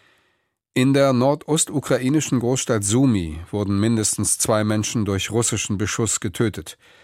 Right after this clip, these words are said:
Fast zwanzig Menschen seien verletzt worden, teilten die Behörden mit.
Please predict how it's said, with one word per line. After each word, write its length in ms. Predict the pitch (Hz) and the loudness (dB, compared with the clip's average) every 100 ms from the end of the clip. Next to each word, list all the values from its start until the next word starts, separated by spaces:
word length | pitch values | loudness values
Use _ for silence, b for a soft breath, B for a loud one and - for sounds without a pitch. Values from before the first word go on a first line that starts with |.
| b b | b b
Fast 240 | - 98 | -4 -2
zwanzig 460 | - 113 107 113 104 | 2 2 2 -2 -2
Menschen 320 | 104 101 110 | -4 0 0
seien 240 | 101 101 | 0 0
verletzt 400 | 101 110 113 - | 0 0 0 0
worden, 320 | 110 98 92 90 | -2 0 -2 -2
teilten 320 | 92 90 98 | -4 -4 -4
die 100 | 92 | -2
Behörden 340 | 98 98 101 | -2 0 0
mit. 200 | 98 98 | -2 -4